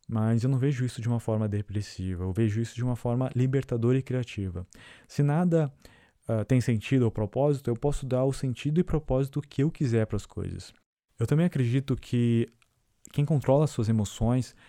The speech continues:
deixa de ser escravo delas. E eu encontrei isso no estoicismo.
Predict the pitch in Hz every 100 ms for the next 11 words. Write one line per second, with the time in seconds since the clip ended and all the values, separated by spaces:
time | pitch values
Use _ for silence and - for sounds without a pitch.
0 | - - 131 160 123 127 117 - 110 104
1 | 101 92 - 98 - _ - - - 110
2 | 127 143 131 139 127 107 107 104 - 104
3 | - 95 90